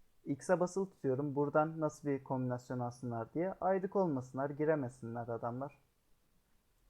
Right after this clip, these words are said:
Şöyle dursunlar. Bakın, e, diğerleri de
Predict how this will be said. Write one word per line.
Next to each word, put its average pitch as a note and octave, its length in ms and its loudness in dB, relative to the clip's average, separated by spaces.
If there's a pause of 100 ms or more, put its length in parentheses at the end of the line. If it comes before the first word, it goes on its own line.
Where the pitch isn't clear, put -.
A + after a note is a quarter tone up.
(720)
Şöyle C3 480 2
dursunlar. B2 640 -6 (4000)
Bakın, C3 380 -2
e, B2 380 2
diğerleri C#3 480 6
de B2+ 280 6